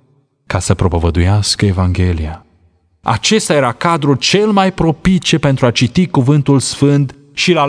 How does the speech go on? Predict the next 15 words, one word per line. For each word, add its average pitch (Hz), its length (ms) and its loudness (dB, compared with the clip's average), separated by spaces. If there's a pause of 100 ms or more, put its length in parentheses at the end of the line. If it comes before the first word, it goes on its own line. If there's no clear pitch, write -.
explica 151 680 -2
evreilor 131 920 2 (420)
că, 160 100 0
potrivit 151 560 0
Scripturilor, 196 920 0 (100)
El 180 340 2
este 170 400 0
Hristosul. 160 920 0 (380)
Acolo, 214 600 2
în 202 100 2
sinagogă, 185 800 0
în 170 200 2
ziua 208 460 2
de 170 120 0
sabat. 127 680 -2